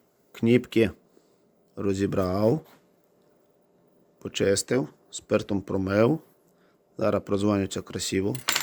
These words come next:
що файно дзвониться. Є ось такі ляпухи з пластика, на, трошки наплавив, щоб не відкривалися. І тепер вже кнопка працює.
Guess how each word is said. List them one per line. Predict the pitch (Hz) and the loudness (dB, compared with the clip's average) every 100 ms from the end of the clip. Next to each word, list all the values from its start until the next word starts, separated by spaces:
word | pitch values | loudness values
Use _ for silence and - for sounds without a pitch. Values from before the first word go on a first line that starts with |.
| - | -6
що | - | -16
файно | - 95 92 90 | -6 -4 -4 -4
дзвониться. | 95 98 110 - 156 - _ _ - - - - - - _ _ _ _ _ | -4 -2 -4 -6 -10 -12 _ _ -20 -20 -20 -20 -20 -20 _ _ _ _ _
Є | 107 95 | -2 0
ось | 92 87 | 0 -2
такі | - - 95 92 - - _ _ _ _ _ _ _ _ | -6 -4 -2 -2 -10 -20 _ _ _ _ _ _ _ _
ляпухи | 92 95 - 98 - 117 139 _ _ _ _ | -4 -2 2 0 2 -2 -2 _ _ _ _
з | - | -20
пластика, | - 107 113 - - 117 | -6 0 0 -2 -6 -4
на, | 127 - _ | -6 -8 _
трошки | - 120 117 | -8 -8 -6
наплавив, | 120 117 117 80 135 | -6 -4 -2 0 0
щоб | 123 - | -2 -4
не | 123 | -4
відкривалися. | 113 - 113 117 127 120 135 _ _ _ _ _ _ _ _ _ _ _ _ _ - | -4 -2 2 2 0 -4 -12 _ _ _ _ _ _ _ _ _ _ _ _ _ -6
І | 120 156 | -4 -4
тепер | 170 - 117 113 | -8 -6 -4 -2
вже | 120 | -4
кнопка | - 107 - | -4 -4 -4
працює. | 110 123 107 - 101 95 | -4 -4 -6 -4 -4 -4